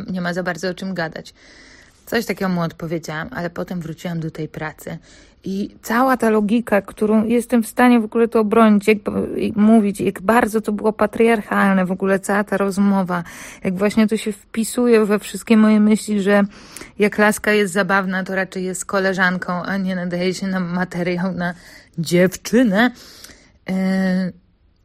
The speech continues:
i, ale zamiast być silna i walcząca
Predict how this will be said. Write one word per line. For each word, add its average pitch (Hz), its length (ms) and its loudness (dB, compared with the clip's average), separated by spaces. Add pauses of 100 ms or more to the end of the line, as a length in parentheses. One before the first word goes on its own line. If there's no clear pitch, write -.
i, 208 640 -2 (520)
ale 208 480 0 (1160)
zamiast 185 460 2
być 185 180 -4
silna 202 580 0
i 196 300 -2
walcząca 196 880 -2